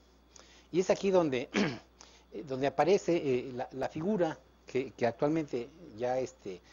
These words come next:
ha ido cobrando una presencia mayor, que es la de, eh, pr-, primero lo de la ciencia de datos, el tema de ciencia de datos, que son las técnicas necesarias para manipular y tratar la información desde un punto de vista estadístico, matemático.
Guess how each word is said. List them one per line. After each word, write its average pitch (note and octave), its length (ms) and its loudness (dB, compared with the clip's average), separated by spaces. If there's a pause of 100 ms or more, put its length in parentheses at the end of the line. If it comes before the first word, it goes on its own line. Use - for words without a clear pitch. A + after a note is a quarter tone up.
(260)
ha A#2+ 120 2
ido C#3+ 180 6
cobrando A#2+ 640 2
una B2+ 260 -4
presencia A2+ 640 -4
mayor, D3 400 2 (420)
que C3+ 120 0
es - 120 -4 (120)
la A2+ 160 -2
de, G2+ 680 -8
eh, - 120 -20
pr-, C#3+ 140 -12
primero F3 400 0
lo B2 340 -4
de G#2+ 140 -2
la G#2+ 180 -2
ciencia C3+ 340 0
de D3+ 60 4
datos, G3+ 240 0 (220)
el A#2 120 -12
tema D3+ 200 -4
de C3+ 60 -6
ciencia C#3+ 280 -2
de D3+ 60 0
datos, E3+ 240 -2
que - 60 -18
son C#3 120 -6
las C3+ 120 -4
técnicas C#3+ 240 -4
necesarias C3+ 300 -4
para A2 180 -2
manipular A2 600 -2 (500)
y A#2+ 80 -12
tratar B2 300 0
la B2 80 0
información A2 520 -6
desde A2+ 180 -2
un A#2 60 -4
punto B2 240 -4
de A#2 40 0
vista A2+ 400 -2
estadístico, C#3 600 -4
matemático. F#2 540 -8